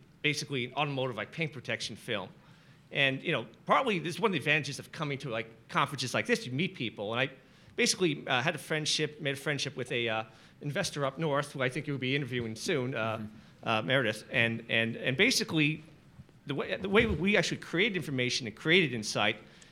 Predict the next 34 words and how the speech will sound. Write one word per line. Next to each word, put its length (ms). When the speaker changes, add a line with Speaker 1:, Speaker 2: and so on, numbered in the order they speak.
Speaker 1:
is 80
by 160
taking 380
the 40
film 540
and 100
actually 220
bringing 300
it 120
to 240
laboratories, 880
reverse 360
engineering 680
it, 260
and 120
then 120
determining 560
that 160
it 20
did 160
not 300
infringe, 760
you 80
know, 160
in, 80
the, 160
in 80
this 100
patent 340
lawsuit. 580
Okay, 320
and, 160
and 100
that's, 240